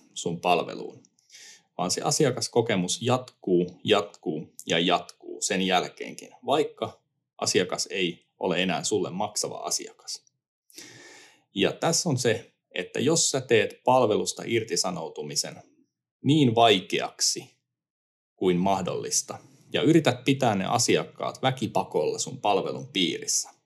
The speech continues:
niin sä heikennät sitä asiakaskokemusta, ja kun se asiakas loppuviimein saa pyristeltyä itsensä sun palvelusta irti,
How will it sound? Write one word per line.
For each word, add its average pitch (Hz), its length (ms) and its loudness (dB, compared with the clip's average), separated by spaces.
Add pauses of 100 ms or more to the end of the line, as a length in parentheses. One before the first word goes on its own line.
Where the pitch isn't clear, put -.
(600)
niin 117 80 0
sä 110 100 -2
heikennät 135 460 4
sitä - 200 -2
asiakaskokemusta, 120 1300 0 (380)
ja - 80 2
kun 143 200 4
se - 100 0
asiakas 143 640 0
loppuviimein 107 840 0 (120)
saa 113 320 4
pyristeltyä 104 760 2
itsensä 120 440 -4
sun 98 240 -2
palvelusta 113 580 2
irti, 165 520 4